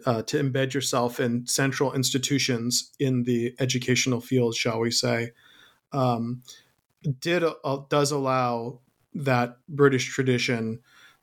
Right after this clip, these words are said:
uh, a tremendous amount of existential security, which people in other countries might not have, but also,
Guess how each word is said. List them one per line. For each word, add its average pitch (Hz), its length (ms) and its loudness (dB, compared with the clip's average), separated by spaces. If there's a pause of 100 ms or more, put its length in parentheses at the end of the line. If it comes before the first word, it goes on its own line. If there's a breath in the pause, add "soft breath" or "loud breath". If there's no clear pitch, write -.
(120)
uh, 120 220 0 (100)
a 131 120 0
tremendous 151 540 0
amount 127 300 0
of 120 220 -4
existential 131 580 0
security, 123 560 0
which 113 320 -4
people 127 340 0
in 113 200 -4
other 131 180 0
countries 123 480 -2
might 123 240 0
not 113 220 -2
have, 113 340 0
but 123 120 2
also, 117 580 0